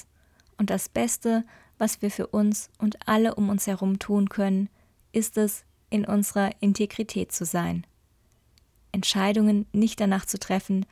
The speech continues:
was andere von uns erwarten, oder unser Selbstbild damit abzugleichen, was andere an uns schätzen. Dadurch, dass wir sind, wie es uns entspricht,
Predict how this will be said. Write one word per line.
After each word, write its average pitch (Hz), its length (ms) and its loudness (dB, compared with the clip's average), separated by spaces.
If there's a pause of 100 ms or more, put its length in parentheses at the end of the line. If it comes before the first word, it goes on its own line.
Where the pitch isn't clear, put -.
(320)
was - 240 -4
andere 202 320 2
von 196 160 -6
uns 196 160 0
erwarten, 185 640 -2 (880)
oder 202 200 2
unser 190 180 2
Selbstbild 196 720 -2 (240)
damit 196 320 -2
abzugleichen, 190 840 -2 (480)
was - 180 -4
andere 185 440 0
an 180 120 0
uns 196 200 0
schätzen. 175 480 -6 (1900)
Dadurch, 214 720 2 (140)
dass - 240 -2
wir 254 100 0
sind, 196 420 2 (360)
wie 214 100 2
es 220 100 0
uns - 200 -2
entspricht, - 640 -2